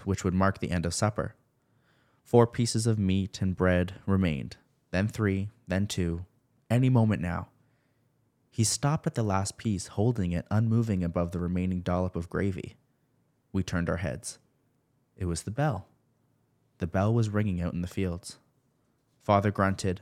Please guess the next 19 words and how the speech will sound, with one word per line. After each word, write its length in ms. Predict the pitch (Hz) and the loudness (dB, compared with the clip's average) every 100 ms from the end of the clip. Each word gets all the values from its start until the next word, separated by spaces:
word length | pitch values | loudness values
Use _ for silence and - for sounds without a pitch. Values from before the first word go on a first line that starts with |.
| - | -4
then 120 | 101 | -4
put 140 | 98 104 | -2 0
the 60 | |
last 320 | 98 98 104 - | 2 2 2 -2
piece 200 | 104 - | -4 -2
of 60 | |
his 120 | 101 | -2
food 220 | - 98 92 | 0 -2 0
back 260 | 92 95 | 0 0
on 60 | 101 | -2
his 140 | 98 | -4
plate 220 | - 101 | -4 -4
before 260 | - - 98 | -4 -6 -4
rising. 460 | 92 90 87 90 95 _ _ _ _ _ _ _ | -4 -6 -6 -10 -14 _ _ _ _ _ _ _
He 140 | - 104 | -2 0
opened 260 | 101 123 | 2 0
the 60 | 123 | 0
front 260 | 117 113 104 | 2 0 0
door. 320 | 87 87 | -2 -2